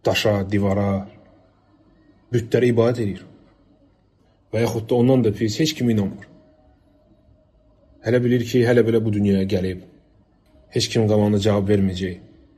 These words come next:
Və nəfsi nə istəyir, onu eləyir. Lakin Allah Subhanahu wa Taala bizi İslamla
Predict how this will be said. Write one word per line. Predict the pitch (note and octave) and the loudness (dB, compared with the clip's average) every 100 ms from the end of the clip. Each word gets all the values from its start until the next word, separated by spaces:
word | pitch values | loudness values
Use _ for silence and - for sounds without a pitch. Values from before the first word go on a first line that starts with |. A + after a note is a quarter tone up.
| _ _ _ _ | _ _ _ _
Və | A2+ | 0
nəfsi | B2+ A#2+ - D#3+ | 2 2 0 0
nə | D3+ - | 0 0
istəyir, | - - A#2+ C3 B2+ | -6 -4 0 0 0
onu | A2+ A2+ | -2 -2
eləyir. | G#2+ G2 - - _ _ _ _ _ _ _ _ _ _ _ | -2 -4 -8 -18 _ _ _ _ _ _ _ _ _ _ _
Lakin | G2+ F#2+ G#2 | -8 -6 -4
Allah | A#2+ | -4
Subhanahu | - - A#2 G#2+ | -6 -4 -2 -2
wa | G2 | -2
Taala | A2 A2 G#2+ - - _ - _ _ _ _ _ _ _ _ _ _ _ - | -2 0 -2 -6 -18 _ -20 _ _ _ _ _ _ _ _ _ _ _ -6
bizi | A2 G#2+ A#2+ B2+ - - - - | -2 2 4 2 0 -10 -20 -12
İslamla | - - C3 B2 | -6 0 2 2